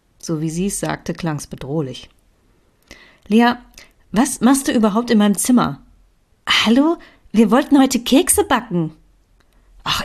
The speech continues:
ernsthaft? Ich hab andere Sorgen, Lea. Stell dir nur einen Augenblick lang vor, dass Emilia mein Geschenk öffnet und die ganzen nackten Brüste sieht.“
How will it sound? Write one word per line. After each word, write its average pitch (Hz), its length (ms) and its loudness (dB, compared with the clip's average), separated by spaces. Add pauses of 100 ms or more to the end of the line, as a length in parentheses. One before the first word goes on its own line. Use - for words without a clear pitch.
ernsthaft? 240 500 2 (420)
Ich 247 180 2
hab - 200 0
andere 302 320 4
Sorgen, 165 380 2
Lea. 156 280 -2 (440)
Stell 254 500 2
dir 220 140 0
nur 196 320 -4
einen 294 400 0
Augenblick 214 640 0
lang 190 240 -2
vor, 160 420 -4 (240)
dass 196 220 0
Emilia 233 440 4
mein 202 240 2
Geschenk 262 540 0
öffnet 202 560 -2
und 233 240 -2
die 214 160 -4
ganzen 240 580 0
nackten 247 520 -2
Brüste 320 500 2
sieht.“ 185 500 -4